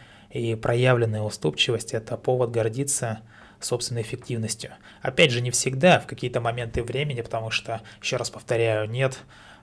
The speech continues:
э, нет идеального понимания уступчивости.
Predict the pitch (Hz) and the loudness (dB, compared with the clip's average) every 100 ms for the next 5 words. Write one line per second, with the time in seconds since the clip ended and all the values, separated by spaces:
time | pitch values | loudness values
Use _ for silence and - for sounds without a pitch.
0 | - 117 113 113 113 110 110 107 110 110 | -12 -4 0 0 2 0 0 -2 -6 -8
1 | 117 117 131 - 143 147 127 135 135 113 | -12 -14 -14 -6 -4 -2 2 2 2 0
2 | 120 120 127 123 117 113 131 - - 110 | -2 -2 0 0 -2 -4 -4 -4 -4 -6
3 | - - | -8 -12